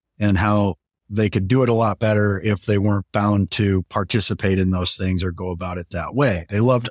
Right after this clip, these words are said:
other elements of it, but they didn't like these two or three things. And so for us and the organization that we have here surrounding My Place and has been in existence since the very beginning is very vertically integrated. We do everything in-house.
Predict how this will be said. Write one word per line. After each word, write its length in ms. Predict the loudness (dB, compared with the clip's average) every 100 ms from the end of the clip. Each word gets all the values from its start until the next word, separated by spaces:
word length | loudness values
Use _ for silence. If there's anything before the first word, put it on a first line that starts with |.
| -2
other 300 | 0 2 2
elements 420 | 4 4 2 2
of 180 | 2 2
it, 200 | 0 0
but 160 | -2
they 100 | 0
didn't 320 | 0 0 -2 -2
like 240 | 0 0 _ _ _ _ _ _
these 300 | 0 2 2
two 200 | 0 0
or 120 | 0 -2
three 260 | -2 -4
things. 460 | -4 -12 -16 -12 -6
And 120 | -4
so 280 | 0 0 0 _ _ _ _
for 220 | -2 0
us 400 | 2 2 2 2
and 180 | 2 2
the 120 | 2
organization 500 | 2 2 2 2 2
that 80 | 2
we 120 | 2
have 200 | 2 0
here 240 | 0 2 2
surrounding 460 | 0 0 2 2
My 160 | 2 0
Place 320 | 0 -2 0
and 100 | -2
has 140 | -2 -2
been 160 | -4
in 160 | -2 -4
existence 560 | -4 -4 -4 -2 -6
since 240 | -4 -6 -6
the 80 | -4
very 240 | -2 -2
beginning 460 | -4 -4 0 2 0
is 180 | -2 _ _ _ _ -4
very 220 | 0 2
vertically 480 | 2 2 0 2 2
integrated. 400 | 2 0 -8 -10
We 220 | -2 -2
do 360 | 2 0 2 0
everything 720 | -2 0 0 0 -2 -2 -4
in-house. 840 | -6 -8 -6 -2 0 2 0 -4